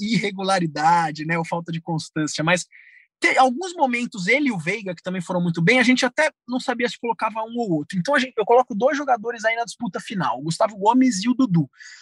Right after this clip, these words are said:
que como o Zito falou perfeitamente, aí são dois jogadores que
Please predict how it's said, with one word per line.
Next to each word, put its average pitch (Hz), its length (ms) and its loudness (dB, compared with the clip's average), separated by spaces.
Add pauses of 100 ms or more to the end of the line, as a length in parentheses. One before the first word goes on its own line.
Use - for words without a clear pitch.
(180)
que 262 120 2
como 285 240 4
o 247 40 4
Zito 220 240 0
falou 220 300 2
perfeitamente, 202 840 -2
aí 196 80 -2
são 208 220 -4
dois 208 160 0
jogadores 214 560 2 (140)
que - 240 -6